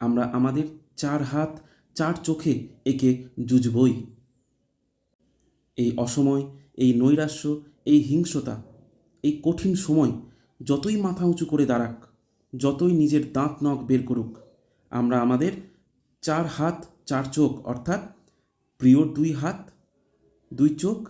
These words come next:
এবং প্রিয়তমার দুই হাত, দুই চোখ, অর্থাৎ ঐক্যবদ্ধ হয়ে আমরা সংকটের এই পরিস্থিতিকে মোকাবিলা করব। একে অপরের সহযোগিতা করে ঐক্যবদ্ধ থেকে একে জুঝবই,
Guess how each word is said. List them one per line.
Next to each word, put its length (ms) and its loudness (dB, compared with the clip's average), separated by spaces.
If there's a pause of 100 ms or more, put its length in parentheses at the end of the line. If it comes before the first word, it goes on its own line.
(220)
এবং 240 2 (380)
প্রিয়তমার 520 0
দুই 180 2
হাত, 240 -6 (500)
দুই 240 -4
চোখ, 200 -4 (560)
অর্থাৎ 300 -4 (360)
ঐক্যবদ্ধ 680 0
হয়ে 300 4 (1000)
আমরা 280 2
সংকটের 560 -6 (100)
এই 160 0
পরিস্থিতিকে 640 -2 (360)
মোকাবিলা 440 2
করব। 260 -4 (840)
একে 280 -2
অপরের 260 -2
সহযোগিতা 560 0
করে 220 -2 (400)
ঐক্যবদ্ধ 580 0
থেকে 280 0 (340)
একে 220 0 (300)
জুঝবই, 460 2